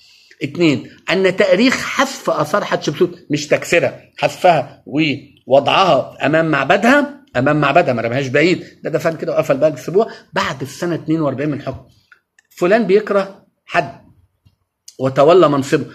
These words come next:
أنا بكره فلان، هستنى من الس-، م-، من سنة اتنين وعشرين اللي هو مات فيها، أقعد عشرين سنة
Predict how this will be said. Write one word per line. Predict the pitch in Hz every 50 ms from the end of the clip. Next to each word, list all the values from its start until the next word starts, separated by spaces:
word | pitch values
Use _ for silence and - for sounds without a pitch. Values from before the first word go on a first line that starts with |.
| - -
أنا | 190 220
بكره | 214 214 214 214 196 170
فلان، | 156 - 165 160 160 151 131 - - - - -
هستنى | - 165 - - - 233 254 277 294 277 240 202 165 135 117 107 - - _ _ _ _ _ _ _ _ _ _ _ _ _ _
من | 120 131
الس-، | 147 143 - - - -
م-، | 135 131 127 127 131 - - 131 131
من | 139 147 147
سنة | 139 - - 208 220 196
اتنين | 185 - 220 220
وعشرين | 208 196 175 170 - - 220
اللي | 202 190 196
هو | 202
مات | 190 196 190
فيها، | - 208
أقعد | 196 185 196 190
عشرين | 185 185 180 - - 220 247 262 254
سنة | - - - 240 269 269 240 170 127 - -